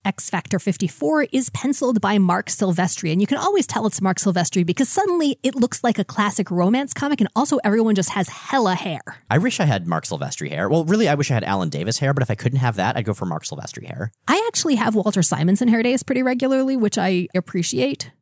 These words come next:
Speaker 2: You do, it's
Speaker 1: Um,
Speaker 2: true.
Speaker 1: they work pretty well. Alan Davis hair is rarer and requires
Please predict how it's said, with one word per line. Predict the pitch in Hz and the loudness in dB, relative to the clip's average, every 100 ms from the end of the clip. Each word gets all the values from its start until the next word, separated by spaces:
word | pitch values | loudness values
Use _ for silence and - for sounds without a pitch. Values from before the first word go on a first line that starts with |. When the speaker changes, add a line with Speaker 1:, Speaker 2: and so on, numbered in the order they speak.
| - | 0
Speaker 2:
You | 175 | 4
do, | 226 185 | 4 2
it's | 85 | 2
Speaker 1:
Um, | 214 220 | 4 4
Speaker 2:
true. | 214 | 4
Speaker 1:
they | 208 | 2
work | 208 - | 0 -2
pretty | 233 214 | 0 2
well. | 190 185 208 214 | 4 2 2 0
Alan | 226 254 262 | 0 2 4
Davis | 226 220 214 | 4 2 0
hair | 208 190 | 0 0
is | 185 180 180 | 2 2 2
rarer | 175 175 180 180 170 | 2 2 2 2 2
and | 165 | 2
requires | 165 - 165 175 180 | 0 -2 0 2 2